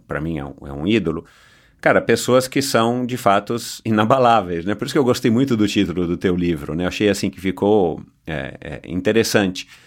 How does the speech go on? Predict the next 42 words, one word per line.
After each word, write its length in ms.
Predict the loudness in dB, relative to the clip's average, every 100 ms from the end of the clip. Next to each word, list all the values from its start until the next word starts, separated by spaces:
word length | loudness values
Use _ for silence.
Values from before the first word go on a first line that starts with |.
| _ _ -2
E 80 | -2
é 60 |
claro 300 | 2 2 2
que 60 | -4
a 60 |
gente 180 | -8 -4
sabe 220 | -4 -4
que 60 | -4
você 220 | -4 -4
tem 140 | -6 -4
seus 200 | -4 0
problemas 420 | 0 2 2 2
e 40 |
todo 220 | 0 2
mundo 180 | 4 2
tem, 300 | 2 0 0
né? 200 | 0 0
E, 160 | 0 -2
e 100 | 0
uma 140 | 2
das, 260 | 2 2 -2
dos 260 | -4 0 0
objetivos 460 | 0 0 0 -2
do 80 | -2
Endorfina 460 | 0 -2 0 -2 -2
aqui 360 | 0 0 0 -8 -20 _
não 140 | 0 2
é 60 |
desconstruir 640 | 2 0 2 0 2 2
os 100 | 4
atletas, 480 | 2 0 0 -2 -4
mas 220 | -2 0
é 120 | 2 2
revelar, 720 | 0 2 4 4 2 0 -10 _ _
às 220 | -4 -2
vezes, 380 | -2 -2 -4 0
lados, 600 | 2 2 -2 -10 -12 -20 _ _ _ _ -6
é, 240 | -2 -2
que 140 | -2
são 220 | -2 0 2
lados 400 | 2 0 0 0
humanos. 600 | 2 2 0 -4 -10